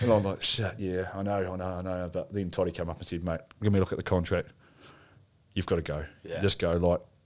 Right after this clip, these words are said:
Speaker 1: wider training group, we've got these guys. There's gonna have to be all these injuries before you get an opportunity." So, yeah, I really appreciate Toddy for being honest around that.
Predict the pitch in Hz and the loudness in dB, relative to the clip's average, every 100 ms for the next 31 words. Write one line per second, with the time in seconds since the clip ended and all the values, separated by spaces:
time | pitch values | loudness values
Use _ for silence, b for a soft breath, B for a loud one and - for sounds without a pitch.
0 | _ 98 104 101 - 95 90 87 92 85 | _ 6 10 10 8 4 4 4 2 2
1 | 85 98 90 95 90 - 90 87 87 92 | 2 2 4 2 2 4 4 4 2 0
2 | 87 87 - 90 87 87 85 87 87 85 | 0 0 0 2 2 2 0 0 0 -2
3 | - - 90 87 85 - - 95 85 85 | -2 -2 0 0 -2 -4 -2 0 0 2
4 | 85 82 90 87 90 98 87 98 80 - | 0 2 4 6 6 6 4 4 0 0
5 | 80 85 80 - 92 87 87 87 85 87 | 0 0 -4 -2 0 0 0 0 0 0
6 | 87 - 90 85 90 - | 0 0 0 2 0 -2